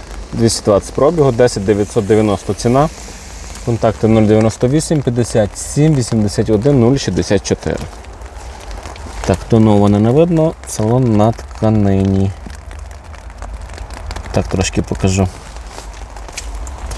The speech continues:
Форкоп та парктроніки є.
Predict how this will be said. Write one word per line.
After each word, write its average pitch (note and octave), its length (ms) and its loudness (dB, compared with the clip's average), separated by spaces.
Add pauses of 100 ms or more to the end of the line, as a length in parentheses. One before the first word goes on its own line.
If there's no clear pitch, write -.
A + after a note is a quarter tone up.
(2250)
Форкоп C#3+ 480 2
та - 100 0
парктроніки A2 640 0
є. F2+ 220 0